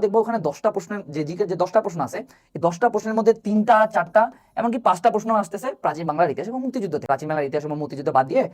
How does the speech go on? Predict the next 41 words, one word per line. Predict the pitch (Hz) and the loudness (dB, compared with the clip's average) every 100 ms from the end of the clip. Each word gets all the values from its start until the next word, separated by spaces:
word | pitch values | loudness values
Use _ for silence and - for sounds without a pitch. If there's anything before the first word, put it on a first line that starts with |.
| _ - 165 | _ 2 4
বাংলাদেশ | 170 180 190 | 6 4 2
এবং | 190 | 2
আন্তর্জাতিক | 160 156 160 135 | 2 0 -2 -4
বিষয়াবলী | 127 127 123 | -4 -4 -2
দিল, | 156 - _ _ - | -4 -6 _ _ 2
তাও | 156 254 - - | 4 4 0 -6
এই | 127 139 | -4 -2
প্রাচীন | 139 170 | -4 -2
বাংলার | 175 180 160 | 0 0 0
ইতিহাস | - 226 220 | -2 -6 -4
এবং | 170 | -8
মুক্তিযুদ্ধ | 139 127 123 139 | -8 -12 -12 -10
থেকে | - | -10
প্রশ্ন | 135 127 123 | -12 -12 -10
তোমাদের | 110 127 | -8 -6
বেলা | - 123 | -4 -4
আসবেই। | 120 180 175 _ _ - - | 2 2 2 _ _ -10 -2
এটা | 156 | 0
বলো | 147 123 | 0 0
মেডিকেল | 139 160 160 | -2 -2 0
বলো, | 170 127 | 0 0
ভার্সিটি | 113 139 147 | -6 -6 -2
বলো, | 165 127 | -2 -2
বিসিএস | 120 135 135 | -8 -8 -4
বলো | 190 190 | 0 0
অথবা | 123 143 175 175 180 | -2 4 4 6 2
চাকরির | - 226 170 | 0 -2 -4
পরীক্ষা | 139 120 | -6 -6
বলো, | 127 247 _ _ - | -6 -8 _ _ -4
এই | 202 208 | 0 0
একটা | - 196 190 | 2 0 0
টপিক | 139 135 - | -4 -8 -6
থেকে | 180 233 - _ _ | -4 -4 -8 _ _
প্রশ্ন | 156 170 180 233 - | -8 -4 -4 -4 -6
প্রতি | 165 170 | -2 0
বছর | 160 180 135 | 2 2 0
আসে | 135 214 | -2 -4
and | - | -6
ফিউচারেও | 127 135 151 196 | -6 -4 2 2
আসবে। | 160 110 _ _ 147 | 2 -4 _ _ -4
তোমাদের | 147 | -2